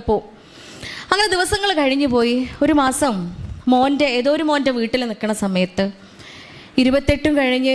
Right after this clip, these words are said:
ഇരുപത്തിയൊൻപതും മുപ്പതും കഴിഞ്ഞ് ഒന്നാം തീയതി ആയിട്ടും മോളെ കാണാനില്ല. മോളുടെ ഊഴാണ്. മോള് വരാതിരുന്നപ്പോൾ ആങ്ങളെ വിളിച്ചു, "ഈ എന്തേ വരുന്നില്ലേ, ഉമ്മാനെ കൊണ്ടോണ്ടേ?" എന്ന് ഒന്നാം തീയതി.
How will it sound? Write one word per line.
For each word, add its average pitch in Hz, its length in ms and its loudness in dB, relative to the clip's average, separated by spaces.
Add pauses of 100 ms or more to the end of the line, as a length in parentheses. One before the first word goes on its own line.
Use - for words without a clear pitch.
(140)
ഇരുപത്തിയൊൻപതും 240 800 2
മുപ്പതും 240 480 0
കഴിഞ്ഞ് 190 380 -2 (160)
ഒന്നാം 233 420 2
തീയതി 269 160 0
ആയിട്ടും 226 720 -2
മോളെ 214 380 2
കാണാനില്ല. 202 460 2 (340)
മോളുടെ 220 320 4
ഊഴാണ്. 220 460 2 (1080)
മോള് 320 200 4
വരാതിരുന്നപ്പോൾ 330 720 0
ആങ്ങളെ 294 200 0
വിളിച്ചു, 269 360 0 (300)
"ഈ 269 100 4
എന്തേ 277 200 2
വരുന്നില്ലേ, 247 500 0
ഉമ്മാനെ 226 320 0
കൊണ്ടോണ്ടേ?" 208 720 0
എന്ന് 185 280 -4
ഒന്നാം 196 300 0
തീയതി. 170 240 -2